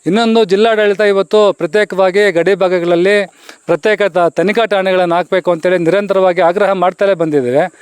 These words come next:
ಇದಕ್ಕೆ ಯಾವುದೇ ರೀತಿಯಾದಂಥ ಒಂದು ಇವತ್ತಿಗೂ ಕೂಡ, ಆ, ಸೂಕ್ತ ಪ್ರತಿಕ್ರಿಯೆ ಬರಲಿಲ್ಲ. ಆದ ಕಾರಣಗಳೇ ಇವತ್ತು ಅಧಿಕಾರಿಗಳಾಗಲಿ, ಸರ್ಕಾರಕ್ಕಾಗಲಿ, ಪೊಲೀಸ್ನವರಿಗಾಗಲಿ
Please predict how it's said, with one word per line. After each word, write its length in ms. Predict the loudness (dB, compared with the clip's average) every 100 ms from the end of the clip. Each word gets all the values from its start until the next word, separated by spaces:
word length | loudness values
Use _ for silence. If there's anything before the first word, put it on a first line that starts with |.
| -20 -20 -6
ಇದಕ್ಕೆ 260 | -2 0 2
ಯಾವುದೇ 320 | 2 2 2
ರೀತಿಯಾದಂಥ 560 | 0 2 0 0 0 0
ಒಂದು 480 | 0 2 2 4
ಇವತ್ತಿಗೂ 420 | 4 0 -2 -2 0
ಕೂಡ, 180 | 0
ಆ, 760 | 2 2 -2 -6 -20 -20 -10 -2 0 2 0
ಸೂಕ್ತ 340 | -2 -4 -2 0
ಪ್ರತಿಕ್ರಿಯೆ 540 | 0 -2 -4 -2 0
ಬರಲಿಲ್ಲ. 420 | 0 0 2 0 0 -6 -20 -12 -2
ಆದ 140 | 0 0
ಕಾರಣಗಳೇ 400 | 0 0 2 2
ಇವತ್ತು 200 | 0 0
ಅಧಿಕಾರಿಗಳಾಗಲಿ, 840 | 0 0 0 2 2 2 2 0 0
ಸರ್ಕಾರಕ್ಕಾಗಲಿ, 880 | 0 -2 0 0 0 0 0 0 0
ಪೊಲೀಸ್ನವರಿಗಾಗಲಿ 1000 | 0 0 0 0 0 2 2 2 0